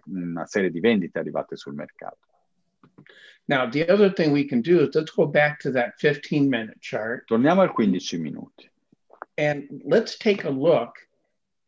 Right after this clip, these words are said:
Speaker 2: at what's been happening today.
Speaker 1: Mhm.
Speaker 2: You know,
Speaker 1: Vediamo che cosa è successo oggi.
Speaker 2: and, and, and actually what fascinates me, what I really like about futures, about the C M E group futures,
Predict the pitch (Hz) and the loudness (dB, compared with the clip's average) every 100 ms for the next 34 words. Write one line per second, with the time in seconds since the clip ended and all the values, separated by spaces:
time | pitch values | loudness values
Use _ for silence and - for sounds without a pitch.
0 | - 143 143 233 - - 240 180 175 208 | -2 -2 0 0 0 2 2 4 2 0
1 | - 120 104 - 110 - - _ _ _ | -2 -4 -6 -10 -12 -12 -14 _ _ _
2 | _ _ - - 82 175 117 135 185 143 | _ _ -8 -8 -6 -4 -2 0 0 0
3 | 127 104 101 - - 87 - - - - | 0 0 0 -4 -10 -10 -8 -12 -12 -14
4 | - _ _ _ _ - 190 - 180 - | -20 _ _ _ _ -6 -6 -4 -10 -4
5 | 180 202 240 254 - 147 143 190 214 - | -2 0 -2 -6 -6 -4 -2 -2 -4 -8
6 | _ _ - - 233 254 277 - 170 123 | _ _ -20 -4 0 0 -2 -2 -4 -4
7 | 117 - - - - - _ _ 147 151 | -6 -12 -16 -16 -16 -20 _ _ -4 0
8 | 151 143 151 196 220 202 151 127 131 110 | 0 -2 -2 -2 0 0 0 0 -2 -2
9 | - _ _ _ _ _ _ _ - 135 | -6 _ _ _ _ _ _ _ -4 -4
10 | - 160 160 165 - - _ _ _ _ | 0 0 2 -2 -8 -16 _ _ _ _
11 | _ _ - 160 156 156 104 - - _ | _ _ -4 0 0 -4 -10 -14 -20 _
12 | _ 127 151 160 151 143 - 165 151 147 | _ -4 -2 -2 -2 -8 -2 0 2 0
13 | 156 147 131 113 104 - 123 107 - 90 | -2 -2 -2 -2 -4 -10 -6 -6 -8 -14
14 | 95 - | -16 -20